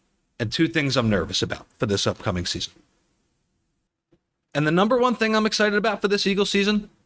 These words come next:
is that Sean Desai is the Eagles defensive coordinator. But that's not all. I am excited that Sean Desai is the Eagles defensive coordinator,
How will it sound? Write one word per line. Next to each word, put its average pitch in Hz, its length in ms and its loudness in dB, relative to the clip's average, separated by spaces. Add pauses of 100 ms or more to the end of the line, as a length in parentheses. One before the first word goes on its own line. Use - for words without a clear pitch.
(160)
is 123 140 0
that 123 180 -2
Sean 156 360 0
Desai 127 640 0
is 117 140 0
the 107 160 0
Eagles 113 280 2
defensive 110 420 -4
coordinator. 82 540 -6 (1300)
But 90 80 -4
that's 110 220 -2
not 175 160 0
all. 214 380 -2 (1000)
I 117 100 -2
am 110 100 2
excited 226 640 0
that 220 120 0
Sean 170 280 2
Desai 127 380 2
is 123 140 0
the 110 180 0
Eagles 113 220 2
defensive 110 400 -2
coordinator, 110 680 0